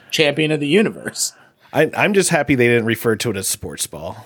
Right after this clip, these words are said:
Speaker 2: That's
Speaker 1: That's true,
Speaker 2: <laughs>
Speaker 1: yes.
Speaker 2: that would have been a
Speaker 1: Absolutely.
Speaker 2: little too winky there.
Speaker 1: That's too much, too much. He, uh, gives Mimi the gem as a keepsake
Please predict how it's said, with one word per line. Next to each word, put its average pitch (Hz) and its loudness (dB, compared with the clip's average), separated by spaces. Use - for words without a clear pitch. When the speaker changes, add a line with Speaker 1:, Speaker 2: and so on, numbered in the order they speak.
Speaker 2:
That's 107 -4
Speaker 1:
That's 113 -2
true, 101 -4
Speaker 2:
<laughs> - -16
Speaker 1:
yes. - -8
Speaker 2:
that 143 4
would 143 4
have 135 0
been 135 2
a - 4
Speaker 1:
Absolutely. 131 4
Speaker 2:
little 143 4
too 151 4
winky 107 -2
there. 95 -8
Speaker 1:
That's 139 2
too 123 -4
much, 92 -10
too 110 -8
much. - -18
He, 202 4
uh, 202 0
gives 214 2
Mimi 202 4
the 156 4
gem 143 0
as 127 -2
a 123 -6
keepsake 139 -4